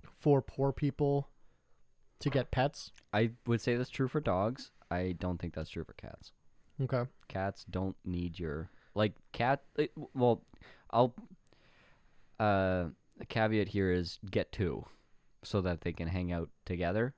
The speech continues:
Speaker 2: because, like, I had one cat for a little bit, and it was definitely depressed because, I mean, we were gone all the time, whatever, for work,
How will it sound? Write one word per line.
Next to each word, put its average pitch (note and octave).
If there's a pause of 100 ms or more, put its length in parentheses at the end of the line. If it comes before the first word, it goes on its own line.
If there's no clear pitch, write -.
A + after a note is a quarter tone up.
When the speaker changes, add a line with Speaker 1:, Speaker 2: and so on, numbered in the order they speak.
Speaker 2:
because, F#2
like, E2+
I F#2+
had G2
one F2+
cat A2+
for C3+
a C3
little C#3
bit, D#3 (580)
and F#2
it G#2+
was F#2+ (540)
definitely G#2
depressed F#2+ (420)
because, F2
I G2
mean, E2
we F2
were D#2+
gone D2+
all D#2
the D#2
time, E2
whatever, E2 (280)
for F2
work, F2